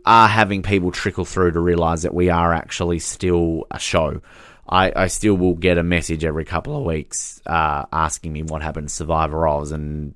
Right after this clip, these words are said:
let them know, "Oh, I didn't realise you guys were back." So, um, please, by all means, if, if anybody listening to the show, I mean, the great listeners, Ruth Marie, uh, Granny Survivor, I saw you did leave us some feedback, so I really appreciate that. You know,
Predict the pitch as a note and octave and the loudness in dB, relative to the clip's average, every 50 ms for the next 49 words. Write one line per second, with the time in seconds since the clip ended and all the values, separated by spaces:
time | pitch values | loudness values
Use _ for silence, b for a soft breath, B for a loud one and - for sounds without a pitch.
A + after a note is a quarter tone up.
0 | - - E2 F2 - - E2 D#2+ D#2+ E2 E2+ E2+ F2 F2 B2+ E3 A2 D#2+ - - | -10 -6 -4 -4 -4 -4 -6 -4 -2 0 0 0 0 -2 -2 -4 -4 -6 -8 -10
1 | D2+ D#2 E2 D#2+ D#2 D2+ D#2 E2 D#2 D2+ D#2+ D#2 D2 D#2+ D2 C#2+ - - - - | -8 -6 -4 -4 -4 -4 -4 -4 -4 -4 -4 -6 -4 -4 -6 -6 -8 -10 -10 -6
2 | - E2 D#2 D#2 - B B B B B B B B B - G2+ G2 G2 F#2 F2+ | -4 -4 -4 -6 -8 B B B B B B B B B 4 6 6 8 8 6
3 | F2 E2+ F2 F2 E2+ E2+ - - - - - - - - - - - A2+ G#2 F#2+ | 4 4 0 -2 -4 -6 -8 -12 -16 -18 -20 -20 -10 -6 -4 0 2 2 2 2
4 | F2 - G2 G2 G2+ G2+ G2+ G2 G2 F#2+ E2+ F2+ E2+ - - - G2 F2+ - - | 2 2 4 4 4 4 4 2 0 0 -2 -4 -6 -8 -8 -8 -8 -8 -6 -4
5 | - G#2+ A2 A2+ G#2+ G#2+ G#2 G2 F#2+ F#2 - - G2 F2 E2+ E2+ - - G2 F#2+ | -2 0 2 2 4 4 4 2 2 -2 -2 -4 -6 -4 -4 -4 -2 2 4 6
6 | F#2 F#2 F2+ F2 F2+ F2 E2 E2 - G#2 G2+ G2+ - - F#2+ F2 - F#2 F2 E2+ | 6 6 6 4 0 -2 -2 -2 2 2 4 4 2 0 -4 -6 -4 -6 -4 0
7 | - G#2 G2 - - F#2 F#2 F#2 F#2 F#2 F#2 F#2 F2+ F2 B B B B B B | 0 0 0 0 -2 -2 0 2 4 6 6 4 4 0 B B B B B B
8 | B B E2+ F2+ E2+ F2 F#2+ G#2+ A2 A2 - A2+ G#2+ G#2+ G#2 G#2+ G#2 G2+ F#2+ - | B B 0 0 0 2 2 2 2 2 2 4 6 8 8 8 6 4 2 4
9 | - G#2+ G#2 F#2+ G2+ G2+ F#2 G2+ F#2+ F#2 F#2+ F#2+ F#2 F2+ - - F2+ - - F#2+ | 2 2 4 2 2 0 2 0 2 2 2 2 2 2 -2 -6 -4 0 2 2
10 | F2+ F2+ E2+ - - F#2+ F#2 F#2+ F#2 F#2 F#2+ F2+ - - F#2+ F2+ - - F#2 F2+ | 4 2 2 0 0 0 0 2 2 0 0 2 2 2 0 0 0 0 0 0
11 | E2+ - F2+ F2+ F2 - - F#2 E2+ E2+ E2 E2+ E2 | 0 0 -2 -4 -4 -4 -4 -4 -2 0 0 0 -2